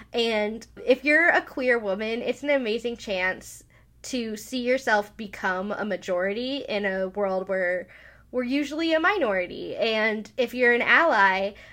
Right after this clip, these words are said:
I think that's still really beneficial for you to see,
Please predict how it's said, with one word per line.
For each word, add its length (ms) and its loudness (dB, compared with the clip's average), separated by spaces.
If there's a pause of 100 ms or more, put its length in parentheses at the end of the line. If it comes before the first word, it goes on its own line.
I 100 -2
think 220 0
that's 280 2
still 380 0
really 360 -6
beneficial 640 -4
for 120 -8
you 180 -8
to 100 -4
see, 500 -8